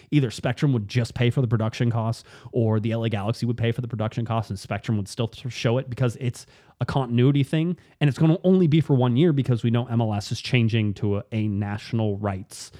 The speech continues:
um, distribution program where somebody's gonna get all the rights. Hopefully, I have my fingers crossed that it's gonna be like E S P N. But the,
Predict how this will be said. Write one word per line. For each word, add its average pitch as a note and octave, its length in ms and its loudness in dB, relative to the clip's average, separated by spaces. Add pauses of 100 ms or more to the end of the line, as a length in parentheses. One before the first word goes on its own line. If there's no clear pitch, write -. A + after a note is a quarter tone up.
(280)
um, G2 320 0
distribution A#2 580 0
program G2+ 280 -2
where G2+ 100 0
somebody's D#3+ 360 0
gonna C3 120 4
get A#2+ 180 -2
all A#2 180 0
the G#2 120 -4
rights. G2 300 -6
Hopefully, D#3+ 540 2 (440)
I A#2+ 120 4
have D3 240 4
my G#2+ 420 2 (120)
fingers G#2+ 300 -2
crossed F#2+ 320 -6
that G#2 60 -4
it's F#2+ 100 -10
gonna G2+ 100 -2
be G2 120 -2
like F#2 200 -6
E G2+ 100 -2
S F#2 140 -6
P G2 160 -6
N. E2+ 220 -8 (880)
But - 260 0
the, A#2+ 320 2